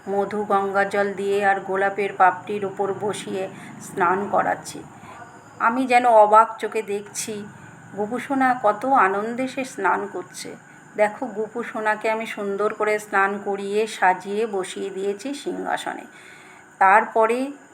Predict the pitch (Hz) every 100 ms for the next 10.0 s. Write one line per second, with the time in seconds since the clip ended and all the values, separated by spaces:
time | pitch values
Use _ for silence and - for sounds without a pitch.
0 | - 202 226 254 254 233 226 220 214 214
1 | 240 294 - - 160 175 214 233 247 254
2 | 240 254 254 240 - 269 269 254 269 262
3 | 262 247 262 269 - 262 285 285 285 233
4 | 226 214 202 202 202 208 - 214 - -
5 | - - 269 285 269 269 233 226 226 254
6 | 254 247 240 208 - 240 240 220 226 220
7 | 196 196 202 262 - - - 214 208 220
8 | 196 180 190 190 190 185 - 185 - 165
9 | - - - - - - 208 220 240 240